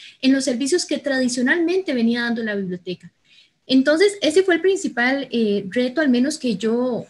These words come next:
eh, tuve a la hora de entrar al sinavi. Gracias a Dios me tocó un equipo maravilloso,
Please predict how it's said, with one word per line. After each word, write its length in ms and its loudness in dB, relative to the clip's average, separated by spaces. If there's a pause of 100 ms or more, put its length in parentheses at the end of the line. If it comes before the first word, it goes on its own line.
eh, 460 -2 (920)
tuve 300 6
a 100 2
la 120 2
hora 200 0
de 60 -2
entrar 360 0
al 180 -2
sinavi. 460 2 (220)
Gracias 380 0
a 60 2
Dios 180 0
me 100 -2
tocó 240 -4
un 120 0
equipo 320 -2
maravilloso, 760 -2